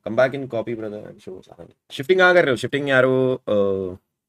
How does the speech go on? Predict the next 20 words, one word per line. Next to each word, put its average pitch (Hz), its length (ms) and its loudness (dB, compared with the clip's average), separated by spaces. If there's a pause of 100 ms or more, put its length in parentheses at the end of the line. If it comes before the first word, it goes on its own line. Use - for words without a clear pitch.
(480)
मैं 131 220 2
एक 135 160 0
अलग 127 140 4
से - 120 -6
फ्लैट 120 240 2
ले 107 80 0
रहा 87 80 -4
हूँ 107 60 -10 (840)
इधर 95 180 -4
अपने 90 200 -8
मुंबई 95 240 -4
में, 101 220 -6
खा-, - 300 -6
मुंबई 131 200 2
में 180 80 2
नहीं, 127 80 -2
सॉरी, 87 300 -6
नवी 110 160 -2
मुंबई 107 260 -4
में। 143 140 -8